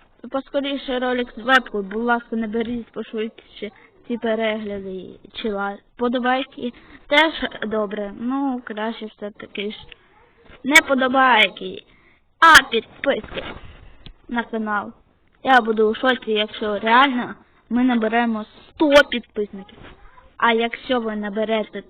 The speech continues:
тисячу підписників... я сто пудов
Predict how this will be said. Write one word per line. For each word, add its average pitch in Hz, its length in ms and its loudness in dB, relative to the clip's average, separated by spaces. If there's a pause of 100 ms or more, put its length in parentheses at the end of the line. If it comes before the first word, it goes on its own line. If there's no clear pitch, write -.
(120)
тисячу 254 380 0
підписників... 196 720 -10 (1400)
я 233 320 6 (380)
сто 247 240 4
пудов 226 480 0